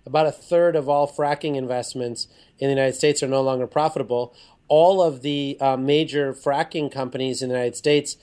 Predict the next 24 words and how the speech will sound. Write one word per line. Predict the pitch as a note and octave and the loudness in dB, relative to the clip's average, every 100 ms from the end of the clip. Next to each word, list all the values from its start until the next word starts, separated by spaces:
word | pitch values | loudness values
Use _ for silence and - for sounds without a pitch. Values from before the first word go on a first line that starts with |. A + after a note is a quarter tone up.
| _ _ | _ _
this | - C3+ | -4 -2
last | C#3+ C3+ C3 | 2 2 2
week | C#3+ D#3 C3 | -2 -2 -2
said | - C#3+ | -2 -2
that | C3+ C3+ | -2 -2
they | C3+ | 0
were | C3+ | 0
gonna | C3 | -2
revisit | A#2 C#3 A#2+ C3 B2+ | -2 -2 0 0 -2
their | B2+ A#2+ | -2 -4
capital | - - - D3 | 0 0 2 0
budgets. | A2+ A#2 G#2 A#2+ - - _ _ | 0 -4 -2 -4 -4 -16 _ _
So | - D3 | -4 0
they | C#3 | 2
were | B2+ B2 | 0 -4
pretty | - D3 | -4 0
honest | C#3 C3 E3 D#3+ | 2 2 0 -2
about | C3+ A#2+ A2 | -2 -4 -2
that. | A#2 A#2 - _ _ _ | -2 -4 -6 _ _ _
And | C#3 C#3+ C#3+ | 0 0 0
E | D#3+ | 2
I | D3 | 2
A | D3 D3 | 4 2
chose | C#3+ - C#3+ C3 - | 0 -2 -2 -4 -10